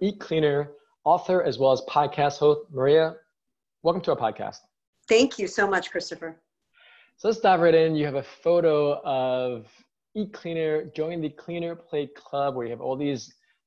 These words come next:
Speaker 1: photos of vegetables. Now, were you always passionate about eating clean and eating healthy?
Speaker 2: You know, I've, uh, I, I guess you could say I always have in some way, shape, or form.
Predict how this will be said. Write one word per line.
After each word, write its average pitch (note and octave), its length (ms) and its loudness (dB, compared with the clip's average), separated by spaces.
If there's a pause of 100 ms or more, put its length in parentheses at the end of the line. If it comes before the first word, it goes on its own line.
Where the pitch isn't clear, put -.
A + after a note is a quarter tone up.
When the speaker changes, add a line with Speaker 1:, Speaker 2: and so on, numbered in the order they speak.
(140)
Speaker 1:
photos C3 800 2
of A#2+ 240 -4
vegetables. A2+ 800 -2
Now, A#2 300 -4 (420)
were C3 140 -4
you D3+ 360 2
always D#3+ 500 2
passionate D3 420 -4
about C3+ 320 2 (100)
eating C#3 560 -4
clean C#3 320 -4
and B2+ 240 -4
eating B2+ 180 -6
healthy? E3 360 -6 (880)
Speaker 2:
You C#4 100 6
know, D#4+ 180 8
I've, D#4+ 200 4
uh, - 420 0 (540)
I, A#3 160 4 (100)
I A#3+ 80 6
guess D#4+ 260 -6
you D#4 100 -2
could - 180 -8
say G#3+ 200 2
I F#3 140 4
always G3+ 400 -4
have F#3+ 240 0
in F3+ 160 -10
some F#3 340 -8
way, F3 200 -6
shape, F3 320 -10
or E3+ 120 -2
form. F3 600 -6